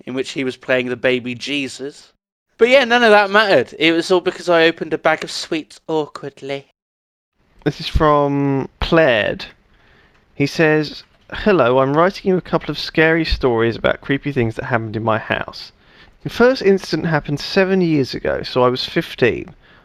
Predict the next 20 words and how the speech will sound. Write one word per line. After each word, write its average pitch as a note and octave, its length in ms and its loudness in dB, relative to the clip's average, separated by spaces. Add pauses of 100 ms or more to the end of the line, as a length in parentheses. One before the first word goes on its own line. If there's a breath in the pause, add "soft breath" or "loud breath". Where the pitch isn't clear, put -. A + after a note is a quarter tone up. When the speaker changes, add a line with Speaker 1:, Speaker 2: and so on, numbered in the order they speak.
(100 soft breath)
Speaker 2:
I C3 80 4
was C3 240 0
up F3 220 0
late F3+ 260 2
at - 60 -8
night A#2+ 260 0
playing C#3 340 0
Morrowind D3 640 0
on A#2+ 120 -4
the C3 80 -2
family D#3 420 0
computer - 480 -12
when A#2+ 140 0
I A#2+ 40 2
was B2+ 120 -2
supposed A#2+ 340 -2
to - 60 -20
be A2 120 -6
in A2 120 -6
bed. - 400 -2